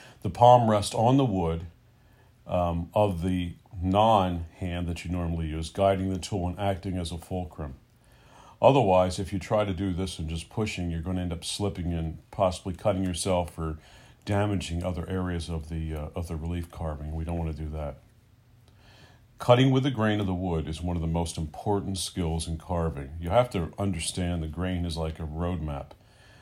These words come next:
and you'll never be successful without learning that. Wood grain reflects the growth pattern of the tree, often carving,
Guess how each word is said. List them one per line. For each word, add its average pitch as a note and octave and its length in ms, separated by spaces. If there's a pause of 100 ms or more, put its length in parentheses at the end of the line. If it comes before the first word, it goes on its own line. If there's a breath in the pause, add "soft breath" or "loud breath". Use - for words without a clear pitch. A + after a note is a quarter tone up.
(220 loud breath)
and D#2+ 100
you'll D#2 140
never F2 360
be E2+ 180
successful E2+ 600
without D#2 320
learning D#2 300
that. D2+ 200 (1300 loud breath)
Wood G#2 220
grain A2 400
reflects F2+ 560
the G2+ 80
growth G#2 360
pattern F#2+ 360
of E2 100
the E2 80
tree, D#2+ 440 (840 loud breath)
often G2 360
carving, G2 720